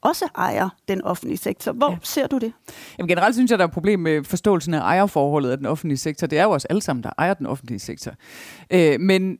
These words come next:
Speaker 2: jeg, det har bare slået mig nu, at T V to har jo kørt sådan en række do-, dokumentarer. Først var det om daginstitutioner, så var det ældre på plejehjem, og nu har det så senest været, øh, mennesker med handicap på sådan nogle specialinstitutioner. Og i alle tilfælde, der har der været nogle pårørende,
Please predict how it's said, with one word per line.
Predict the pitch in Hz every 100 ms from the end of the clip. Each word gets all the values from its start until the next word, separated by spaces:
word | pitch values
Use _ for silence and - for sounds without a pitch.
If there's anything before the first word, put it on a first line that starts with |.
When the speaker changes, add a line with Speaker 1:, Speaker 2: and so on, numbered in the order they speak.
| -
Speaker 2:
jeg, | 208 214 - -
det | 240 226
har | 202
bare | 220 240
slået | - 226 220 262
mig | 247
nu, | 233
at | 226
T | 262
V | 190
to | 269 240
har | 190
jo |
kørt | 175 233 208
sådan | 220 208
en | 143
række | 156 180 170
do-, | 151 - 151
dokumentarer. | 156 156 151 214
Først | 185 190 196
var | 180
det | 147
om | 120
daginstitutioner, | 135 175 202 196 - 180 185 196 160
så | 165
var | 190
det | 147 127 87
ældre | 160 165
på | 135
plejehjem, | 127 175 196 220 202 185
og |
nu | 180
har |
det | 170
så | 175
senest | - 165 190 190 -
været, | 143 123 127
øh, | 95 87 71 - - - -
mennesker | 180 185 202
med | 160
handicap | 185 226 - 185 -
på |
sådan | 175
nogle | 175
specialinstitutioner. | - - 185 165 139 - 135 127 165 110 98 - _
Og | 190
i | - _ _ -
alle | 254 269 294
tilfælde, | 262 - 165 - 123 101 110 _ _ _
der | 233
har | 220
der | 208 196
været | 185 208
nogle | 208
pårørende, | 180 202 190 170 147 110